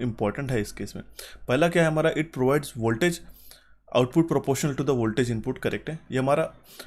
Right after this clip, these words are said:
वोल्टेज एम्पलीफायर क्या करता है, हमारे वोल्टेज इनपुट को एम्पलीफाई करता है और वोल्टेज प्रोपोर्शनल हमें वोल्टेज आउटपुट देता है। नेक्स्ट स्टेटमेंट क्या है हमारा, if vo-, input resistance is large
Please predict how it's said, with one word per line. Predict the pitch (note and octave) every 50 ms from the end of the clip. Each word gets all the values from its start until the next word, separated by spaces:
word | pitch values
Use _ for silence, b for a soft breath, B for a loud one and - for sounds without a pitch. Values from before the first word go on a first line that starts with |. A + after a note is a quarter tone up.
| B B - F#3 - - - - - - - - -
वोल्टेज | B2+ B2+ B2+ B2 E3+ D#3
एम्पलीफायर | E3 D#3 D3+ E3 E3+ F3+ E3 E3
क्या | E3 E3
करता | E3 D#3+ D3+ D3+ E3
है, | D#3+
हमारे | D#3+ E3 D#3+
वोल्टेज | C3+ B2 A#2+ A#2+ E3 E3 D#3
इनपुट | D3+ D3 C3+ - D3+ D3 -
को | E3
एम्पलीफाई | C#3+ B2 A#2 B2 A#2+ C#3 C3+
करता | C3+ D3 C#3 - D#3
है | D#3
और | E3 D#3+
वोल्टेज | C#3+ B2+ A#2+ A#2+ A#2 D3 - - -
प्रोपोर्शनल | A2 - - B2+ A2+ C3+ D3+ C3+ - - E3 D3+
हमें | C#3 B2+ C3+ D3+
वोल्टेज | C#3+ B2+ A#2 A2+ A2 C#3 B2+
आउटपुट | A#2+ G2+ G#2+ - C#3 C3+
देता | A#2 G#2+ - -
है। | - - - - - B B B B B B B B B -
नेक्स्ट | C#3 D3 - - - - -
स्टेटमेंट | D3 - E3 D3+ - - D#3+ D#3
क्या | - E3
है | D#3
हमारा, | D#3+ D#3+ E3 E3 -
if | - F#3+ - -
vo-, | C3+ B2+ C3 A#2+ - - - - _ _ _ _
input | - C3 C3 B2+ F3+ F#3 F#3 E3+
resistance | E3 D#3 - F#3 F3+ F3 G3
is | F#3 D#3+ D3
large | C3+ B2+ C3+ C#3+